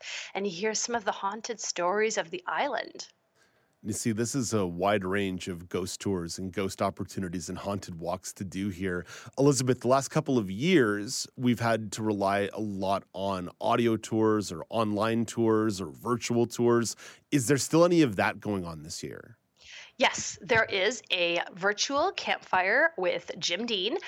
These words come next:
Speaker 1: and you can sign up for that. They run every night. It's fourteen bucks to participate. It's an hour and a half, and you can bring the spookiness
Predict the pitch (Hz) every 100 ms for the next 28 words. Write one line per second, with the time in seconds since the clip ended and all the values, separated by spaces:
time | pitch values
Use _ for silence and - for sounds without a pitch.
0 | - - - 196 202 - 208 220 226 240
1 | - 233 233 226 - 208 208 202 196 196
2 | 233 247 226 226 - - - - - -
3 | - - - - 208 - 254 240 220 -
4 | 247 233 202 214 - 208 220 208 - -
5 | - - 214 202 202 220 220 208 208 196
6 | 196 - 214 202 208 220 226 214 220 233
7 | 226 - 240 214 294 320 349